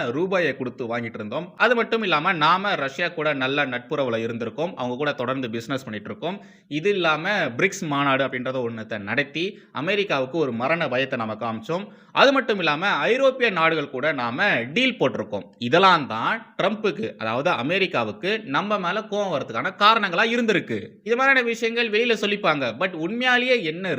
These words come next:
ரீசன்னா, நாம அமெரிக்காவுடைய அடிமடியில கை வைக்க ஆரம்பிச்சோம். அதாவது அவங்களுடைய பிசினஸ் இருக்கு இல்லையா, அது எல்லாத்தையுமே நம்ம கெடுக்க ஆரம்பிச்சோம். அதுதான், அதுதான் மெயின் ரீசன். அதெல்லாம் அவங்களால வெளியில நேரடியா சொல்ல முடியாது இல்லையா, ஓப்பனா சொல்ல முடியாது இல்லையா, அதனால இவங்க இப்படிலாம் சொல்லுவாங்க.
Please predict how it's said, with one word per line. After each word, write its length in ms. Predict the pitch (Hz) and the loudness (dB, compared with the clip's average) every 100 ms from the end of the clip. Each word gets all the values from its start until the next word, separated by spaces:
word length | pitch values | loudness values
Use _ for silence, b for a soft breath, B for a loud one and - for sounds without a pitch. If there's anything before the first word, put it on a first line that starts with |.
| 117 | 0
ரீசன்னா, 560 | 170 147 117 104 117 196 - B B B | -2 -2 -4 -4 -2 -2 -4 B B B
நாம 420 | 139 208 262 254 277 240 | 4 6 6 4 2 2
அமெரிக்காவுடைய 800 | 175 226 269 262 240 190 165 208 185 - | 0 2 2 2 0 0 2 4 4 2
அடிமடியில 500 | 165 202 170 147 165 147 | 0 -2 -2 0 0 0
கை 120 | 143 156 | -2 -2
வைக்க 220 | 127 120 | -4 -2
ஆரம்பிச்சோம். 540 | 143 127 131 113 - 95 | -2 0 -2 -4 -8 -10
அதாவது 340 | 123 127 156 | -4 -2 2
அவங்களுடைய 400 | 185 165 185 170 147 | 2 2 0 -2 0
பிசினஸ் 380 | 175 226 233 175 | -2 0 0 0
இருக்கு 200 | 139 120 | -2 -2
இல்லையா, 220 | 131 139 - | 0 0 -2
அது 140 | 151 175 | -4 -2
எல்லாத்தையுமே 300 | 180 190 208 | -4 -4 -6
நம்ம 140 | 170 | -6
கெடுக்க 340 | 123 156 175 170 | -4 -4 -2 -2
ஆரம்பிச்சோம். 520 | 139 127 120 117 185 185 B B | -2 -2 -4 -4 -6 -6 B B
அதுதான், 440 | - 143 165 151 - - | -2 0 2 0 -2 -6
அதுதான் 400 | 139 151 170 131 | -2 0 0 0
மெயின் 240 | 135 170 | -2 -2
ரீசன். 320 | 151 123 160 185 | -4 -2 -2 -4
அதெல்லாம் 340 | 156 185 202 202 | 0 2 4 2
அவங்களால 300 | 165 165 151 | 2 0 0
வெளியில 240 | 156 165 - - _ | 0 0 -4 -16 _
நேரடியா 380 | 151 151 151 143 143 | -2 0 2 0 0
சொல்ல 140 | 143 | -2
முடியாது 300 | 139 120 107 | -2 -2 -2
இல்லையா, 160 | 107 107 - | -2 -4 -4
ஓப்பனா 300 | 147 147 143 | -4 -2 -4
சொல்ல 120 | 131 135 | -2 -2
முடியாது 280 | 117 107 | -2 -2
இல்லையா, 180 | 107 110 - | -2 -4 -6
அதனால 500 | 107 131 160 127 156 170 | -6 -2 0 0 -2 -2
இவங்க 280 | 131 147 107 143 294 B B | -4 -4 -2 -4 -4 B B
இப்படிலாம் 540 | 185 190 220 220 214 | -4 -2 2 2 2
சொல்லுவாங்க. 340 | 175 147 123 | -2 -2 -2